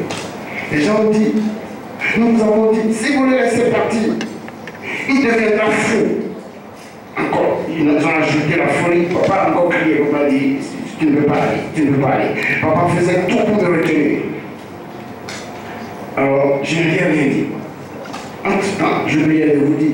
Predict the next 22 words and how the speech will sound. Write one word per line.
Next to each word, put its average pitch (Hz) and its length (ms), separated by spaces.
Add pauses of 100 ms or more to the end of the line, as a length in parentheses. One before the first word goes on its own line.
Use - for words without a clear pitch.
maman, 196 720 (640)
maman 170 420
a 151 200
été 156 140
saisie 160 540
par 160 140
le 147 140
diabète. 156 500 (340)
En - 200
tout 151 80
cas, 156 200
elle 156 80
faisait 147 320
partie 160 320
des 143 180
premières 160 380
personnes 147 540 (260)
quand 139 280
les 113 140
cas 135 260
de 123 100
diabète 135 400